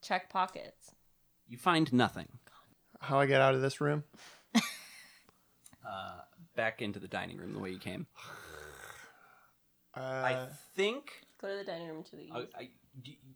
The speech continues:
Speaker 2: type hint into the computer. <laughs>
Speaker 3: Hint.
Speaker 2: Uh, I think the part y'all are thinking of is when y'all were outside. I believe there's an area of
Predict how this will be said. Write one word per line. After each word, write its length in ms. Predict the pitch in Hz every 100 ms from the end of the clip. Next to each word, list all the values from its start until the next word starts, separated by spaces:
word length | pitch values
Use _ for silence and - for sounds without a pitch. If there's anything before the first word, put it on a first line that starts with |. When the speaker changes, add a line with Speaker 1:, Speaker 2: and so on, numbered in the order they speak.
| _ -
Speaker 2:
type 260 | 185 196
hint 420 | - 180 190 165
into 300 | - 151 143
the 80 | 139
computer. 520 | 120 127 139 123 110
<laughs> 120 | 101 -
Speaker 3:
Hint. 460 | 220 233 170 - - _ _ - - - - _ -
Speaker 2:
Uh, 400 | 139 135 127 123 - _
I 180 | 131 139 131 - - _ -
think 320 | 190 226 233
the 60 | 202
part 400 | - 175 170 - - _ -
y'all 260 | 139 143
are 60 | 139
thinking 380 | 131 143 151 151
of 120 | 147
is 140 | 127 127
when 100 | 117
y'all 180 | 113
were 180 | 110 101 -
outside. 1120 | 107 - - - - - 95 82 65 - -
I 80 | -
believe 240 | 92 113 120
there's 160 | 120
an 60 | 113
area 200 | 107
of 60 | 101